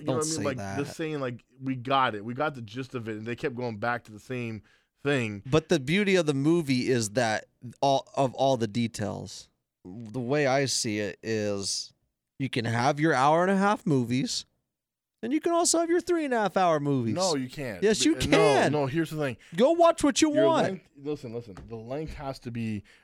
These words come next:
Speaker 1: justified, though. And I don't think that, that
Speaker 2: <laughs> Oh,
Speaker 1: was
Speaker 2: okay.
Speaker 1: justified. You can't justify a three and a half hour film when
Speaker 2: If that's what Martin feels like,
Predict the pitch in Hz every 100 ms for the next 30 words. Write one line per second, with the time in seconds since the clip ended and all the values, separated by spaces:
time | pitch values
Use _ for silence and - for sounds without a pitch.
0 | - 98 135 143 - 110 104 87 85 87
1 | 73 62 101 117 131 143 143 127 123 123
2 | 123 120 117 117 127 120 104 90 87 82
3 | - _ _ _ _ - - _ _ _
4 | - - - 277 285 262 180 190 208 220
5 | - 175 170 170 180 170 170 160 160 151
6 | - 160 151 143 - - _ 113 143 143
7 | 170 226 285 233 233 233 180 226 233 185
8 | 175 151 135 -